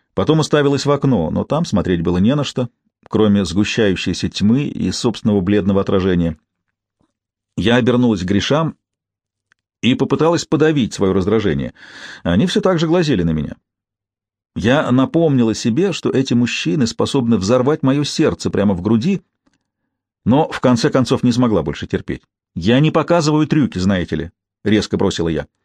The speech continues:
Гриши обменялись взглядами.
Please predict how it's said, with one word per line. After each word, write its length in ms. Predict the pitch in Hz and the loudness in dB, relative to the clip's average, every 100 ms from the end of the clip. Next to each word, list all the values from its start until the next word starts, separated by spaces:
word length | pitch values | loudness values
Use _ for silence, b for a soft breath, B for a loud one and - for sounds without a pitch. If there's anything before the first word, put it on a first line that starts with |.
| _ _ _ _ _ _ _ - | _ _ _ _ _ _ _ -8
Гриши 640 | - 98 107 - 143 165 - _ - | -2 0 0 0 0 0 -4 _ -2
обменялись 640 | 110 95 120 127 123 117 | 0 2 2 2 0 0
взглядами. 640 | 117 113 143 95 98 90 | -2 0 0 2 0 -2